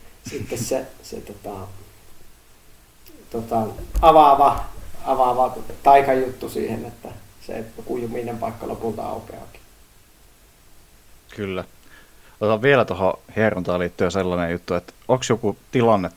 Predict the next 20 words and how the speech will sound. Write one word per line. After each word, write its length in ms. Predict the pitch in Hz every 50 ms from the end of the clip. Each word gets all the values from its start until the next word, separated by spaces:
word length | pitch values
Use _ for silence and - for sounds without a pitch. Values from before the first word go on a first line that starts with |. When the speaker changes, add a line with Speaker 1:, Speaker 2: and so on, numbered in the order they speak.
| - - _ _ - - 151
Speaker 2:
milloin 260 | 117 113 107 101 - -
ei 240 | 120 123 113 95
kannata 480 | - 117 117 117 110 98 90 82 82 85
mennä 400 | 85 85 85 87 87 82 80 78 - -
hierontaan? 640 | - 92 90 80 80 - - - - - - - - - - - - - _ _ _ - - _ _ _ _ _ _ - - - - - 123 127
Speaker 1:
No, 220 | 135 123 123 117 117 -
kyllähän 320 | 143 139 135 135 135 -
fysiologisia 920 | 139 143 143 170 165 156 151 156 156 151 151 143 143 151 147 147 147 143 139 - - - - - - -
asioita 460 | 151 147 135 139 143 143 139 139 139
nyt 260 | 139 139 139 139 -
on 340 | 151 143 139 139 - - -
vaikka 220 | 139 139 135 - 143
kuinka 300 | - 147 147 143 143 143
moniakin, 500 | 151 160 165 156 143 131 - 127 113 110
mitkä 340 | 110 107 - - 113 107
on, 240 | 104 107 110 107 - - - - -
on 200 | - 117 113 110
tota, 380 | 110 110 - - - 113 104 101
noin 260 | 101 98 98 101 101
niin, 300 | 107 104 101 104 110 101